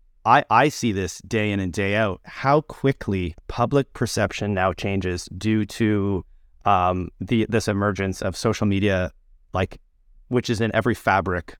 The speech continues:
of our life now. And I, I feel like, you know, somebody can get canceled in seconds, minutes. Um, a protocol can actually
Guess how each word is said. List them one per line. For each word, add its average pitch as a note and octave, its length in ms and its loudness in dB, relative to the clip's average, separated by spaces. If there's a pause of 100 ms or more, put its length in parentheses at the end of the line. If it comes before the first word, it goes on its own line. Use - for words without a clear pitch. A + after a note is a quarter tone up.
(160)
of G2+ 140 -2
our F#2 120 0
life F#2+ 300 -2
now. E2+ 300 -2 (560)
And B2+ 140 4
I, G#2 160 0 (100)
I B2 100 0
feel D3 280 2
like, A#2+ 320 0
you B2 60 2
know, G2 160 0
somebody C#3 340 2
can G#2 160 -2
get F#2+ 160 -4
canceled A2+ 580 -2 (140)
in G2 160 -4
seconds, F#2+ 500 -2
minutes. F#2 460 -4 (380)
Um, G2+ 420 2 (340)
a A2+ 60 0
protocol B2+ 580 2
can G#2+ 240 -2
actually G#2 680 -2